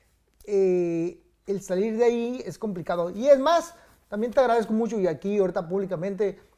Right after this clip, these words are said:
eh, con mi señor padre, que tuvo ahí un problemilla con el tema, mi jefe era, cuando se me ponía melancólico, le entraba al chupe.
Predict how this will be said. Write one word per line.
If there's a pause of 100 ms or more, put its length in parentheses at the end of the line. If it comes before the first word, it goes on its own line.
(240)
eh, (160)
con
mi
señor
padre,
que
tuvo
ahí
un
problemilla
con
el
tema,
mi
jefe
era, (1000)
cuando
se
me
ponía
melancólico, (360)
le
entraba
al
chupe.